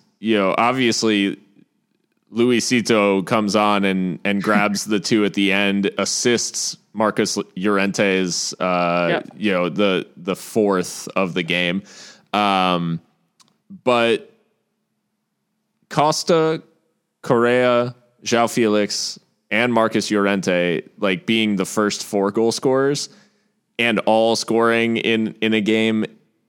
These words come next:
Speaker 1: I think demonstrates the level of danger that this Atleti side pro-,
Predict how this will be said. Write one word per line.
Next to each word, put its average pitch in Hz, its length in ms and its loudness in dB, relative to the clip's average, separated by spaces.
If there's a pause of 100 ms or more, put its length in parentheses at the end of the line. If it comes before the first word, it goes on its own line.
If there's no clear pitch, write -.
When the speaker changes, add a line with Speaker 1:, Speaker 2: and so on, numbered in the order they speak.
Speaker 1:
I 120 100 0
think 156 320 0
demonstrates 120 840 0
the 101 220 0
level 95 880 0
of 92 360 -2
danger 131 760 -2 (420)
that 117 280 0
this 113 200 0
Atleti 101 440 0
side 95 300 0
pro-, 92 180 -4